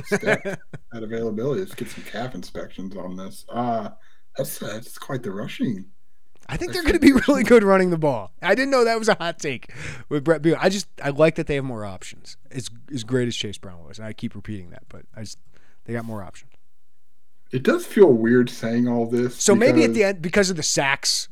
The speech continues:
Speaker 2: Altmaier ends up with, like, ten rushing yards, but the gain part, I think, will be above.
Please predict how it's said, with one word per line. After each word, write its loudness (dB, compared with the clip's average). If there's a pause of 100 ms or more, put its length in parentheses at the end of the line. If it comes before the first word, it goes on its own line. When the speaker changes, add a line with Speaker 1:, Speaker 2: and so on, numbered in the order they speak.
(120)
Speaker 2:
Altmaier 0
ends -2
up -2
with, -4
like, -6 (100)
ten -4
rushing -4
yards, -4
but -6 (120)
the -4
gain -4
part, -8 (180)
I -14
think, -14
will -14
be -14
above. -14